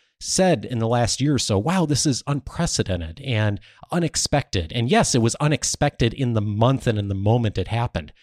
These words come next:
But of course, scientists, government officials have been predicting something like covid for many, many years. And you can begin to start to see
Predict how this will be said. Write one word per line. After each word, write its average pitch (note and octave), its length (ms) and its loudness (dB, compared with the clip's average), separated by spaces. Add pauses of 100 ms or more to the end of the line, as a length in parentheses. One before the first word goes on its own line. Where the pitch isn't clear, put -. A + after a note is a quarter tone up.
(260)
But D3 80 2
of - 140 -2
course, - 640 0
scientists, D3 920 -2 (280)
government C3+ 360 2
officials A#2+ 420 -2
have G#2+ 160 -2
been A2+ 140 -2
predicting G2+ 800 -4
something G2 380 -4
like F2+ 260 -4
covid G2+ 360 -2
for A2 260 -6
many, A#2+ 460 -2
many F#2+ 240 -2
years. F2 480 -4 (440)
And A#2+ 400 2
you B2 440 2
can B3+ 220 -2
begin F3 460 -2
to - 120 -2
start C#3 340 0
to A2+ 100 -2
see B2 500 -2